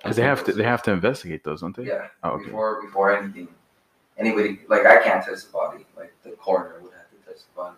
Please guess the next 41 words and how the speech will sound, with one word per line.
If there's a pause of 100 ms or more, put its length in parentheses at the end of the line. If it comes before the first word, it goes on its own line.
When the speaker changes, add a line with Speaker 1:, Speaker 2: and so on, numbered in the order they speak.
Speaker 2:
before
I
can (100)
even (280)
handle
it. (920)
So,
but (280)
I
just
mainly
focus
on,
like, (100)
older
people, (520)
you
know, (440)
they're (880)
eighty,
seventy,
ninety
years
old. (800)
Speaker 1:
What,
how,
Speaker 2:
Natural
Speaker 1:
how,
Speaker 2:
deaths.
Speaker 1:
how
long
ago
was
that?
Do
you
remember? (460)
Speaker 2:
Uh,
I
was
about,